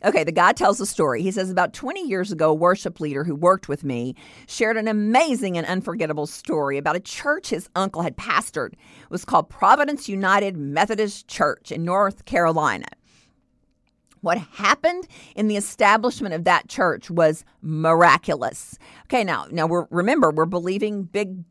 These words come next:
big stuff, the, the promises of God. What we believe God has told us or showed us is gonna come true in our life,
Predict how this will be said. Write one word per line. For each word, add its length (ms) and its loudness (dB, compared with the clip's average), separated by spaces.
big 300 -4
stuff, 480 0
the, 260 -4
the 160 -6
promises 540 0
of 100 2
God. 300 4
What 200 -10
we 260 -8
believe 500 -4
God 220 6
has 180 -4
told 320 2
us 240 -4
or 100 -6
showed 400 2
us 220 -6
is 140 -14
gonna 180 -10
come 180 -10
true 220 -8
in 60 -8
our 100 -4
life, 380 0